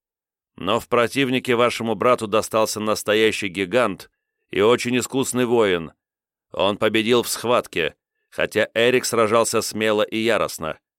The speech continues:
А после его гибели мы были вынуждены выполнить условия поединка и сложить оружие». Флоки промолчал, поиграв желваками. Смерть наковальни его нисколько не тронула.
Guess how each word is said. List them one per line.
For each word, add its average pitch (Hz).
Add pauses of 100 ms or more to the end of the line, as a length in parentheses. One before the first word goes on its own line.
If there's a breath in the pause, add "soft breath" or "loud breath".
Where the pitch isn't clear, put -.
(600)
А 71
после 113
его 107
гибели 95
мы 107
были 120
вынуждены 123
выполнить 117
условия 107
поединка 104
и 127
сложить 113
оружие». 92 (840)
Флоки -
промолчал, 87 (220)
поиграв 92
желваками. 85 (640)
Смерть 107
наковальни 107
его 107
нисколько 107
не 104
тронула. 87